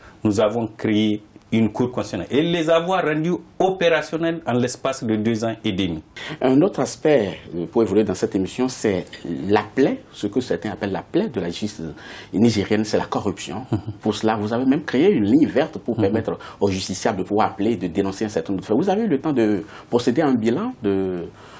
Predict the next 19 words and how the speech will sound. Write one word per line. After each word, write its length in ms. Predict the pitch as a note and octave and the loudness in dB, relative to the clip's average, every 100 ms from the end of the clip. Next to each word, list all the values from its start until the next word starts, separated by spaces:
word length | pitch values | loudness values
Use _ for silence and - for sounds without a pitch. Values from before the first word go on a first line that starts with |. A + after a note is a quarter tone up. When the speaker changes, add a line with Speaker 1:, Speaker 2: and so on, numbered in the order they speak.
| - | -6
Speaker 2:
cette 240 | - D3 G#3 | 0 2 2
initiative ? 480 | G#3 G#3 - G#3 A3+ - - - - - - - | -2 -4 -2 -4 -4 -12 -20 -20 -20 -20 -10 0
Speaker 1:
Mais 320 | B2 A#2+ G#2+ | 2 2 0
je 140 | G#2+ | 0
viens 540 | A#2+ B2 C3+ C3+ B2+ G#2 - - - - | 0 0 0 -2 -2 -6 -10 -20 -20 -4
de 180 | G2+ A2 | 0 2
vous 500 | G2 G2 G2+ F#2+ G#2 G2 F#2+ | 2 0 0 0 -2 -2 0
indiquer 560 | G#2 F#2 G2 - F#3+ - _ _ - - - - - | 0 0 -2 -2 -4 -6 _ _ -20 -20 -20 -18 -2
l'évolution 600 | F#2+ A2 A2+ A#2+ A2+ G#3+ | 2 2 2 0 0 -2
du 140 | G#3+ C#3+ | 0 2
Niger 540 | A#2 A2 D3+ E3 D#3+ - - - - | 2 2 2 0 -4 -10 -20 -20 -10
en 140 | - G#2+ | -2 0
matière 300 | G#2 - A#2 | 0 -2 -4
d'indice 460 | G2+ F#2+ G2+ - G2 | -2 -4 -6 -6 -4
de 80 | |
perception 520 | F2+ F#2 - F2+ - F#2+ | -2 -2 -4 -6 -4 -4
de 100 | F2 | -2
la 140 | E2+ | -2
corruption. 520 | - F2+ E2 - - | -2 -4 -4 -4 -6